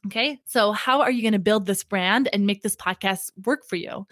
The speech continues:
and bring in leads, bring in clients, and, and just build your over-, overall name and brand awareness? Well, it is through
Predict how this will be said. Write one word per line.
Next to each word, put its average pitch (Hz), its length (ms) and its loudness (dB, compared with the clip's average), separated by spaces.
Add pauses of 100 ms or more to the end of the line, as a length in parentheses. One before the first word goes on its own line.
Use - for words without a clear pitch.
(320)
and 190 400 -2
bring 202 240 -2
in 196 180 2
leads, 262 460 2
bring 190 180 -2
in 190 100 0
clients, 214 760 0
and, 185 240 -4
and 190 140 -2
just 175 200 -8
build 208 240 4
your 214 160 2
over-, 196 260 0 (120)
overall 190 540 0 (300)
name 202 440 4
and 180 140 -2
brand 196 360 2
awareness? 185 680 -4 (760)
Well, 226 380 2
it 220 220 -4
is 226 440 0 (200)
through 220 440 0